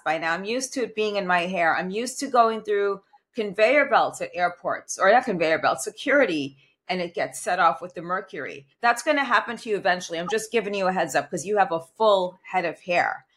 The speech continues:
And in Japan, they had glass in the ring already when we were out there. So I'm in the ring, like, walking in heels on glass. It's a special art, you know, and I know you have the big shoes. What made you decide to come up with,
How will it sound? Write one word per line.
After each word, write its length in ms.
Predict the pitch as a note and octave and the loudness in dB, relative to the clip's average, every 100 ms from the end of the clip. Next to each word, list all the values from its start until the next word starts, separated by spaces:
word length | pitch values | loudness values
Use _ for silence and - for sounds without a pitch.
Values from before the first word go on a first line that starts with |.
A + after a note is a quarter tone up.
| _ _ _ - | _ _ _ -4
And 220 | E3+ F3+ | 0 0
in 120 | F#3+ | -2
Japan, 400 | F#3+ - A#3 A3 | -4 -4 -2 -2
they 100 | G3+ | -2
had 280 | F#3+ F3+ F3+ | -2 -4 -4
glass 420 | F#3+ F3+ C#4 - - | 0 4 4 0 -8
in 200 | A3 A3+ | -6 -4
the 100 | G3 | -2
ring 200 | G3 F#3 | -2 2
already 640 | E3+ F3 F3 F3+ E3 D3 | 2 4 2 0 -6 -8
when 220 | F3+ F#3 F3 | -6 -6 -6
we 120 | F3 | -4
were 180 | D#3 - | -4 2
out 280 | E3 G3+ - | 2 2 0
there. 320 | C#3 C3 C3+ _ _ | -4 -4 -8 _ _
So 160 | - | 2
I'm 180 | F#3+ G3 | 4 4
in 200 | - B3 | -2 -4
the 100 | A3+ | -2
ring, 280 | G3+ A3 G3 | 0 -2 -2
like, 180 | D#3+ D#3+ | -6 -6
walking 520 | F3 E3+ A3 A#3 G3 | 0 2 2 -2 -10
in 140 | G3+ | -10
heels 600 | G3 F#3 G3 F3 E3+ E3 - - | -12 -8 -4 -4 -6 -12 -16 -4
on 320 | F#3 G3 F#3+ | 0 0 -2
glass. 640 | - E3 E3 A#2+ - - - _ | -6 2 2 2 -4 -16 -20 _
It's 160 | - C#4 | -8 -6
a 60 | C#4 | -10
special 540 | - D4+ D#4+ C4+ A#3 | -2 -2 -2 -6 -4
art, 260 | - G3 - - | 2 2 0 -14
you 120 | F#3 | -12
know, 120 | F#3+ G3 | -8 -6
and 100 | G#3+ | -4
I 120 | A#3+ | -2
know 100 | C#4 | -2
you 160 | C#4 | 0
have 160 | C4 A#3 | 0 0
the 80 | G#3 | -2
big 220 | G#3+ G#3+ | -2 -2
shoes. 540 | - F#3+ F#3+ G#3+ - - - - _ _ _ _ | -4 -6 -4 -6 -8 -18 -20 -20 _ _ _ _
What 280 | F#3+ D4 D#4+ | 0 0 0
made 220 | F4+ F4+ | -4 -4
you 80 | E4+ | -4
decide 460 | C#4 - A#3+ A3+ A3 | -6 -2 0 0 -2
to 80 | |
come 260 | G#3+ A3+ G#3+ | -6 -4 2
up 220 | G3+ G3+ | 2 2
with, 380 | F#3 F#3+ F#3+ F#3+ | -4 -4 -4 -6